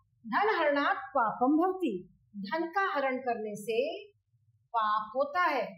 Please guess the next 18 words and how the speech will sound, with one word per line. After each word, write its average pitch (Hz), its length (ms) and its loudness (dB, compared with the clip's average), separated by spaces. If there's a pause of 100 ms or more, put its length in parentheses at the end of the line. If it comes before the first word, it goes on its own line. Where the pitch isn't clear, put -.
(420)
धन 254 340 -4
का 247 260 -2 (840)
हरण 320 360 0
करने 226 540 -2
से 208 280 -8 (2500)
पाप 240 760 6 (680)
होता 208 440 -6
है। 294 640 -4 (2250)
ठीक 240 160 -6
है, 381 100 4 (440)
धन 285 180 0
का 320 100 2
हरण 269 240 0
करने 226 240 0
से 311 180 2 (480)
पाप 190 460 -2
होता 233 260 -2
है। 285 220 0